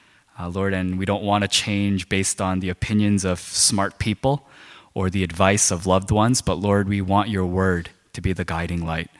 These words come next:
So Lord, would you allow us to hear your voice today in a voice so clear that we wouldn't miss it? And for all of us,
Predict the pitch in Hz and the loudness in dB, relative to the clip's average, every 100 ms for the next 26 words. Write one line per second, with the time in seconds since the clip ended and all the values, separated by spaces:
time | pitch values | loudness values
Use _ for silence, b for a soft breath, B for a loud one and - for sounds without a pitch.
0 | b b b - - 92 101 95 98 98 | b b b -6 -2 2 2 2 0 0
1 | 90 92 95 101 - - 98 - 117 107 | 2 2 4 2 0 -4 -4 -2 0 0
2 | 92 95 98 - 113 107 131 - - - | 0 0 0 0 0 0 0 -6 -16 -8
3 | 98 87 98 95 - 120 110 - 110 101 | -6 -4 0 2 4 4 0 0 0 0
4 | 90 90 90 80 87 - 85 - B B | 0 0 0 0 -2 -2 -4 -10 B B
5 | B B B 95 - 98 104 104 90 85 | B B B -10 -2 2 4 4 2 2
6 | - - | 2 0